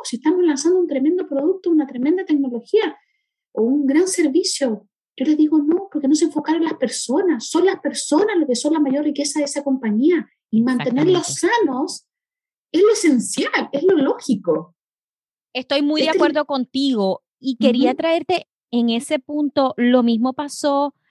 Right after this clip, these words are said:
Speaker 2: durante la pandemia y seguimos con la pandemia, pues sabemos que todos
Speaker 1: Ujú.
Speaker 2: hemos sido impactados de una manera u otro. Y te
Speaker 1: Ujú.
Speaker 2: quiero dejar saber, en mi trabajo, por ejemplo, una de las cosas que se trajo, y me encanta esto que
Speaker 1: Ujú.
Speaker 2: estás trayendo,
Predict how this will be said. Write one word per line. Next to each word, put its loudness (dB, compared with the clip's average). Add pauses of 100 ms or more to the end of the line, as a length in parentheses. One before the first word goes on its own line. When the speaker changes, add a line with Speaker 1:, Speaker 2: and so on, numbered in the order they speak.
(420)
Speaker 2:
durante -2
la 2
pandemia 0
y 2
seguimos -4
con -6
la -6
pandemia, -6 (100)
pues -2
sabemos 0
que 0 (120)
todos 2 (260)
Speaker 1:
Ujú. 2
Speaker 2:
hemos 2
sido -2
impactados 0
de 0
una 0
manera -2
u -2
otro. -4 (140)
Y 0
te 4
Speaker 1:
Ujú. 0
Speaker 2:
quiero -2
dejar -2
saber, -2 (120)
en 0
mi -2
trabajo, -2
por -2
ejemplo, -2 (280)
una 0
de 0
las -4
cosas -4
que 2
se -2
trajo, 2
y -4
me -2
encanta -2
esto 0
que -2
Speaker 1:
Ujú. -4
Speaker 2:
estás -8
trayendo, -4